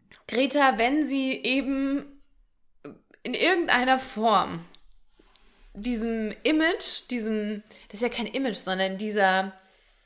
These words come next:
also im Prinzip, sie wird als Heuchlerin dargestellt,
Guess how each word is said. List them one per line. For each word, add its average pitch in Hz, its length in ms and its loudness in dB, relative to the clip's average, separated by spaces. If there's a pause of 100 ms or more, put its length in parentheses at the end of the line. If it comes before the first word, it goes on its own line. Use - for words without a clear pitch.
(300)
also 254 180 2
im 269 100 -2
Prinzip, 311 300 0
sie 247 120 -6
wird 277 180 -2
als 247 280 0
Heuchlerin 277 580 2
dargestellt, 262 680 4